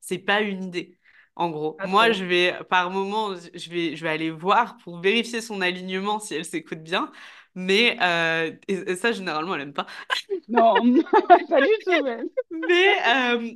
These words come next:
Speaker 1: mais en fait, il y a, il y a, c'est toujours pour aller, euh, step up dans sa posture, euh, s'affirmer dans, euh, ce qui est vraiment bon et juste pour elle.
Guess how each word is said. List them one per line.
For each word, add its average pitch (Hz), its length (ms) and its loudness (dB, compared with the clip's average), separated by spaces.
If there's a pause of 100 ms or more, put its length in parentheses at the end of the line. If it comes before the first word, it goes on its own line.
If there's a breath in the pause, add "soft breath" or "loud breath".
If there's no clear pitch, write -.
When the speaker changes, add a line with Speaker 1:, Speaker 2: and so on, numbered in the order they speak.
(120)
Speaker 1:
mais 220 160 -2
en 208 120 0
fait, 277 420 -2
il 208 100 -10
y 208 60 0
a, 185 300 4
il 185 120 -8
y 185 60 -2
a, 175 260 0
c'est 185 120 -14
toujours 233 400 -10
pour 220 200 -14
aller, 196 320 2
euh, 165 260 0
step 175 280 -6
up 202 100 -4
dans 190 160 -6
sa 185 160 -4
posture, 226 460 -4 (360 loud breath)
euh, 170 440 -2
s'affirmer 196 840 -2
dans, 196 400 2
euh, 165 160 -4
ce 160 100 -12
qui - 120 -12
est - 20 -8
vraiment 175 380 -6
bon 196 300 -4
et 185 120 -4
juste 175 340 -12
pour 165 160 -8
elle. 233 240 -2